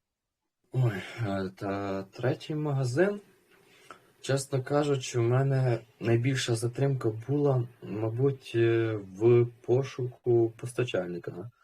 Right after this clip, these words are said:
Бо є товари, де доволі легко сконтак-, е, сконтактуватися з ними, все просто та зрозуміло на умовах співпраці.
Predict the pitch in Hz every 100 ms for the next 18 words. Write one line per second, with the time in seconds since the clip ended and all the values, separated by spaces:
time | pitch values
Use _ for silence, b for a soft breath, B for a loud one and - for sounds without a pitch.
0 | b b - 123 107 101 98 87 90 -
1 | _ _ - - _ _ _ _ _ -
2 | 107 127 143 139 107 120 170 147 - -
3 | - 101 101 101 98 95 95 85 104 117
4 | 104 104 107 110 98 - 101 95 101 90
5 | 95 95 - 101 - - 113 156 - -
6 | 143 151 151 147 139 B B - - 110
7 | - 120 117 - - 101 107 104 110 117
8 | 113 104 104 107 123 151 147 _ 143 131
9 | 139 147 -